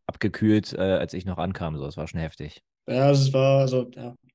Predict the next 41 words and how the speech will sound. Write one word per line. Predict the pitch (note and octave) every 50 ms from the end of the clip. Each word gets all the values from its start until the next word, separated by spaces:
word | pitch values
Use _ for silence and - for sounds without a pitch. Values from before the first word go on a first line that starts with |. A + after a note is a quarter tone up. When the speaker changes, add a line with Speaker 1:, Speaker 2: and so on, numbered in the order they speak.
| _ -
Speaker 2:
Also | C#3 C3 B2+ B2+
wie | C3+
gesagt, | C3 B2+ C3 C3 B2+ C3 - C#3
äh, | C3+ B2 B2
da | - B2+ B2 B2
erstmal, | C3 C3+ - - C3 B2 B2 B2
da | B2 C3
erstmal | B2+ C3 - C3 B2+
hinkommen, | C3 A#2+ - C#3+ C#3 C#3 C#3 C3+ C3 C3+ -
ähm, | C3 B2+ B2 B2 A#2+ A#2+ A#2+ C3
und | C#3 B2 A#2+ A2 -
dann | B2 B2 B2
das | B2 A#2+ -
Ding | - B2
laufen. | B2 B2 B2+ B2+ C3 C3
Und | A#2+ A#2+
dann | A#2+ A#2+ A#2 G#2+
war | - A#2+ A#2 A2+
eigentlich, | A2 B2 B2+ C3 C3 C3 - - - - - _ -
ein | C#3
Kamerad | C3+ C#3 C#3 C#3 C3 C3+ D3 -
von | - D#3+
mir | D3 C#3
sagte, | C3 C#3 C#3+ C#3 D3+ C#3
er | C3+
will | C#3 C#3
nur | D3 C#3+ C3+
die | C3+ C3
Story | - - - C3+ C#3 C#3
hören, | C3+ C3
wie | B2+ C3
es | C3
passiert | - C3 - - C3+ C3 C3 - -
ist, | C3+ C3+ - - - C3+
wie | B2+
es | B2 -
ausgehen | - C#3 C#3+ C#3 - C#3 C3
konnte, | C3+ C3+ C3+ B2+
sich | B2+ B2 A#2+
schon | - B2
denken. | A#2+ B2 C3 C3 B2 -